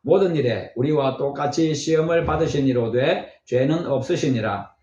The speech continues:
그러므로 우리는 긍휼하심을 받고 때를 따라 돕는 은혜를 얻기 위하여 은혜의 보좌 앞에 담대히 나아갈 것이니라."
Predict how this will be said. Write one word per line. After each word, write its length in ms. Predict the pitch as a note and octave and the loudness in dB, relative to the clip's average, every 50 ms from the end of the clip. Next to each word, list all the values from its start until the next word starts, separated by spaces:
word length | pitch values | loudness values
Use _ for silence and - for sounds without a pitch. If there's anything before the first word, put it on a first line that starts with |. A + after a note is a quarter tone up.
| _ _ _ | _ _ _
그러므로 400 | - F3+ F#3+ F#3 F3+ E3+ F3 D#3+ | 2 4 4 4 4 4 4 4
우리는 280 | D#3+ E3+ E3 E3 D3+ C3+ | 4 4 2 0 -2 -2
긍휼하심을 680 | - F3 F3 E3+ D#3+ D3 C#3 C#3 D3 C#3+ C3+ B2+ A#2+ | -2 -4 -4 -2 -2 -2 -2 -2 -2 -2 -2 -2 -2
받고 420 | B2+ B2+ A#2+ - - A#2+ - - - | -4 -6 -6 -4 -4 -4 -4 -4 -4
때를 240 | - D#3 D#3 D#3 | -2 0 0 0
따라 260 | D#3 D#3 D3 C#3+ C3+ B2+ | 0 0 0 0 0 0
돕는 400 | B2+ B2 B2+ B2+ C3 C3+ C3+ - | 0 0 0 0 0 0 0 0
은혜를 300 | D#3 D#3 C#3+ C3+ B2+ B2 | 0 0 2 2 2 2
얻기 320 | B2 A#2+ - C3+ C3 B2 | 0 0 0 0 0 2
위하여 600 | B2 A2+ A2 A2 A2+ A2+ B2 C3+ D#3+ F3+ - - - - _ - | 2 2 0 0 0 2 2 2 2 0 -2 -4 -12 -18 _ -8
은혜의 580 | D3 E3 E3+ D#3 D3+ C#3+ C#3 C#3 B2+ A#2+ - - | -6 -2 0 0 2 2 2 2 2 0 0 -2
보좌 380 | - B2 B2+ B2+ - D3 C3+ C3 | 0 0 0 2 0 0 0 0
앞에 520 | B2+ B2 - B2+ C3 D3 E3 - - - - _ - | -2 -2 -2 -2 0 0 0 -2 -4 -8 -14 _ -12
담대히 520 | A2 A2+ C3 D3 D3+ D#3 E3 E3+ E3 D#3+ D3 | -6 -4 -2 -2 0 2 2 2 2 2 0
나아갈 480 | D3 D3 C#3+ C#3 B2+ A#2+ B2+ B2 - | 2 2 2 2 0 0 0 -2 -2
것이니라." 800 | - B2 A2+ - A#2 G#2+ G#2+ G#2 G2+ G2 F#2 F2+ - - - | -2 -2 -2 -2 -2 -2 -2 -4 -4 -4 -6 -6 -10 -12 -16